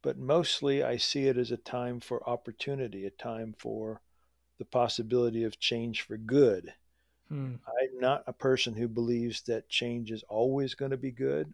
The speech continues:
Speaker 1: or always be bad. I think we have the potential to make progress, but it takes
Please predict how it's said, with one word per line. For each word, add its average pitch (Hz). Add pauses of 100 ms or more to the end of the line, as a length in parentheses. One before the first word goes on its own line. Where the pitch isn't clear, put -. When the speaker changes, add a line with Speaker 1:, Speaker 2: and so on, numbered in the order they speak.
Speaker 1:
or 113
always 123
be 117
bad. 117
I 110
think - (340)
we 113
have 120
the 104
potential 156 (120)
to 139
make 131
progress, 139 (520)
but 123
it -
takes -